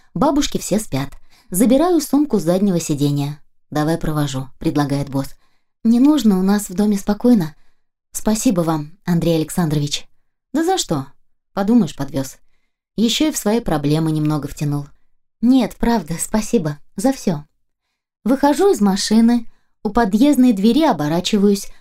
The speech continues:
так как не слышу звук мотора и колес уезжающего автомобиля. Авто стоит на месте. Открываю дверь. Начальник сигналит на прощание и только после этого уезжает. Классный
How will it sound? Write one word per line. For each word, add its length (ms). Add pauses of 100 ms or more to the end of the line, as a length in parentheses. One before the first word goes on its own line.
(120)
так 180
как 180
не 120
слышу 320
звук 280
мотора 400
и 80
колес 500
уезжающего 840
автомобиля. 840 (640)
Авто 300
стоит 340
на 120
месте. 420 (460)
Открываю 480
дверь. 300 (640)
Начальник 540
сигналит 560
на 80
прощание 640 (280)
и 100
только 300
после 320
этого 300
уезжает. 760 (600)
Классный 540